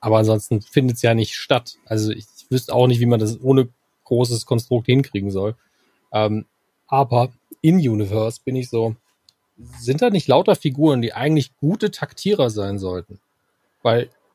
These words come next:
ich hab nicht mal den Ansatz eines guten Plans gesehen. Die, die drucksen da so ein bisschen her. „Sollen wir uns jetzt in dem Dings verbarrikadieren? Nein, wir müssen aus emotionalen Gründen hier bleiben, damit die Leute hinter uns stehen.“ Ähm, warum hast du deine Leute eigentlich so dumm aufgeteilt,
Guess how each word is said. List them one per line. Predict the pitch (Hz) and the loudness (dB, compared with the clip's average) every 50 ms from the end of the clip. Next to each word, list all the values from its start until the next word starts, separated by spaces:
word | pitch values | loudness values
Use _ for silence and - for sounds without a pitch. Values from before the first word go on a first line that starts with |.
| _ _ | _ _
ich | 156 151 | -6 0
hab | 147 | 2
nicht | 156 175 | 2 4
mal | 180 139 | 4 2
den | 127 123 - | 2 2 0
Ansatz | 131 165 202 208 190 151 - | 2 2 4 4 4 2 2
eines | 131 139 139 135 - | 0 -2 -2 -2 -2
guten | 151 131 131 123 | -4 -4 -2 0
Plans | - 139 143 160 165 - | 0 0 0 0 -2 -4
gesehen. | - 120 104 101 104 98 - 107 113 117 | -6 -6 -6 -6 -8 -8 -8 -8 -8 -10
Die, | 120 117 | -10 -10
die | 117 117 | -10 -6
drucksen | 117 131 151 156 - - 160 | -2 -2 -2 -2 0 0 2
da | 135 | 2
so | 123 120 | 2 2
ein | |
bisschen | 123 143 - 156 127 | 0 -2 -2 0 2
her. | 131 156 151 - _ _ _ _ | 2 2 2 0 _ _ _ _
„Sollen | - 107 135 | 0 2 2
wir | 156 143 | 4 2
uns | 123 127 | 2 0
jetzt | 127 - | -4 -4
in | - 120 | -4 -6
dem | 120 113 104 110 | -4 -4 -6 -4
Dings | 127 143 185 190 - - | -4 -4 -4 -4 -6 -12
verbarrikadieren? | _ _ 165 156 175 175 160 - 160 139 143 151 139 120 | _ _ 0 2 2 2 2 2 0 2 2 2 2 2
Nein, | 107 123 147 | 2 2 2
wir | 143 | 2
müssen | 123 123 127 131 | 2 2 0 -2
aus | 117 - | -4 -4
emotionalen | 117 120 120 113 - 120 113 113 127 135 135 | -2 -4 -4 -2 -2 -2 -2 0 0 0 0
Gründen | 127 123 117 117 - | -2 -4 -8 -6 -2
hier | 113 120 156 | 2 2 4
bleiben, | 156 135 117 113 113 | 4 2 0 0 0
damit | 110 110 107 113 | -2 -2 -2 -2
die | |
Leute | 110 107 113 143 160 147 | 0 2 2 2 2 0
hinter | 104 107 110 - 98 90 | -2 -4 -4 -6 -6 -8
uns | 98 - | -8 -12
stehen.“ | - - - 110 131 123 - _ _ _ _ _ _ _ | -12 -8 -6 -6 -6 -6 -8 _ _ _ _ _ _ _
Ähm, | - 117 107 107 110 110 110 110 110 110 - _ _ _ _ _ | -2 0 2 2 2 2 2 0 0 -4 -6 _ _ _ _ _
warum | 110 107 135 214 220 185 | -2 -2 0 2 2 2
hast | 175 180 - - | 2 0 -2 -2
du | |
deine | 147 139 123 123 | 0 0 0 0
Leute | 117 107 110 123 175 190 147 - | 0 2 2 2 4 2 0 -2
eigentlich | - 117 110 - | -2 -4 -4 -2
so | - 107 | -4 -2
dumm | 104 - 107 113 120 | -2 -2 -4 -4 -4
aufgeteilt, | - 95 110 - _ - 113 - - - 87 90 104 151 196 - - - | -8 -8 -10 -8 _ -14 -14 -8 -6 -6 -4 -2 -2 -4 -4 -6 -12 -20